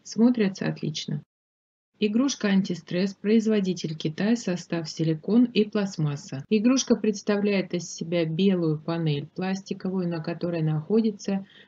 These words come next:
тридцать шесть силиконовых ячеек, которые и являются тем самым "Антистрессом". Расцветка у всех игрушек примерно одинаковая. Ячейки силиконовые, расцветка меланж,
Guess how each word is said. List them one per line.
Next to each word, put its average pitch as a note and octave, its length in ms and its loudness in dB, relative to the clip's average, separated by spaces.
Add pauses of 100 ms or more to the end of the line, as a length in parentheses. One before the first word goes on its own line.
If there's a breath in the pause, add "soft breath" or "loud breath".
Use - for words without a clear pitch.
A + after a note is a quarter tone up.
(160)
тридцать G#3+ 480 2
шесть G3+ 440 0
силиконовых E3+ 840 -4
ячеек, D#3 580 -2 (140)
которые D#3 580 0
и G3+ 80 4
являются F3+ 760 2
тем D3 240 -4
самым G3 480 0
"Антистрессом". D#3 960 -6 (100)
Расцветка A#3+ 480 2
у F#3+ 80 2
всех F3 320 -4
игрушек E3 480 -4
примерно E3+ 520 0
одинаковая. G3 840 0 (280 loud breath)
Ячейки F#3+ 520 2
силиконовые, D#3 1040 -2
расцветка D#3+ 640 -4
меланж, G#3+ 500 2